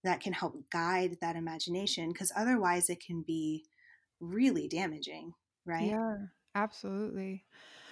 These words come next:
Speaker 2: So maybe you, you talked about nurturing it, and maybe that piece of nurturing it i-,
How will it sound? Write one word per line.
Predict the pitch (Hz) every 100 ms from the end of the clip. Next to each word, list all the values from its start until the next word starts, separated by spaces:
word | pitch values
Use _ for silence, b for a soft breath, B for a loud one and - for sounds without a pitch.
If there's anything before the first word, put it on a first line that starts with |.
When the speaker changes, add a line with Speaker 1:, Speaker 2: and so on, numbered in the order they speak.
| B B B B
Speaker 2:
So | - 269
maybe | 262 262 285 262
you, | 226 - 214 214 -
you | 214 214
talked | 214 214 220
about | 202 190 175
nurturing | 190 196 196 185 185 180
it, | 180
and | -
maybe | 185 180 180
that | 180 175 - _ -
piece | 202 202 196 -
of | 175 185
nurturing | 180 175 - 175 175
it | 175 175 - -
i-, | 185 175